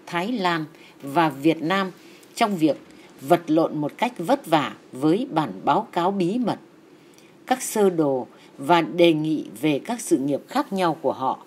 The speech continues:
Nổi bật nhất là những người Việt Nam. Họ yêu cầu được đối xử một cách đặc biệt và yêu cầu được sự ủng hộ của đồng minh, đặc biệt là của Mỹ. Người phát ngôn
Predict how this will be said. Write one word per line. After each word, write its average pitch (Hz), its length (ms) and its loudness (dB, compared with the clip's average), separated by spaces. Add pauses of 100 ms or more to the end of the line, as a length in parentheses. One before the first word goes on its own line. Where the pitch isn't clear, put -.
(520)
Nổi 170 260 6
bật 147 260 0
nhất 220 320 -2
là 143 100 -2
những 135 280 -4
người 160 160 2
Việt 127 240 -6
Nam. 156 280 0 (480)
Họ 185 300 2
yêu 240 200 2
cầu 151 340 0
được 143 240 -8
đối 208 220 2
xử 147 280 0
một 131 200 -6
cách - 200 -6
đặc 139 180 -2
biệt 131 220 -2 (400)
và 156 200 2
yêu 214 300 -2
cầu 156 360 2 (140)
được 175 340 4
sự - 240 0
ủng 135 200 -4
hộ 147 260 -4
của - 140 -2
đồng 131 300 -2
minh, 165 180 0 (380)
đặc - 240 2
biệt 165 260 2
là 139 220 -4
của 135 140 0
Mỹ. 147 340 -4 (640)
Người 170 280 6
phát 190 300 -4
ngôn 196 280 0